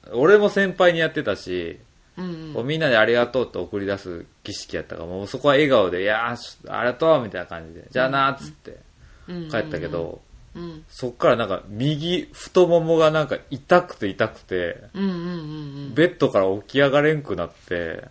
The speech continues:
Speaker 2: ええ。
Speaker 1: そうやね。で、まあ、病院とか行って、なんか、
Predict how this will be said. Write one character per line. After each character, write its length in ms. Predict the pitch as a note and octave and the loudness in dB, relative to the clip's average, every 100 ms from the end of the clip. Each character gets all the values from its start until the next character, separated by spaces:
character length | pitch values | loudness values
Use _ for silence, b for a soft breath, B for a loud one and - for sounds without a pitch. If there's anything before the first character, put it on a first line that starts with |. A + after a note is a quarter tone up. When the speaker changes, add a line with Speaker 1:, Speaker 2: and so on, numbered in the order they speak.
| _ _ _ | _ _ _
Speaker 2:
え 400 | - G3+ G#3 D3 | -4 -2 -2 -4
え。 0 | - _ _ _ _ _ _ _ _ _ _ _ _ | -14 _ _ _ _ _ _ _ _ _ _ _ _
Speaker 1:
そ 160 | - G#2+ | -10 -8
う 40 | |
や 100 | F2+ | -8
ね。 160 | E2 - - | -10 -16 -6
で、 180 | B2 | -4
ま 120 | B2 B2 | 0 -2
あ、 60 | |
病 300 | G#2 A#2 A#2 | 0 -2 -2
院 120 | A#2+ A#2 | -4 -8
と 140 | A2+ | -6
か 120 | F2 | -2
行 100 | F2 | -4
っ 20 | |
て、 440 | - - E2 D#2+ - | -6 -8 -8 -8 -12
な 120 | F2+ | -14
ん 40 | E2+ | -12
か、 260 | D#2+ D#2+ | -10 -10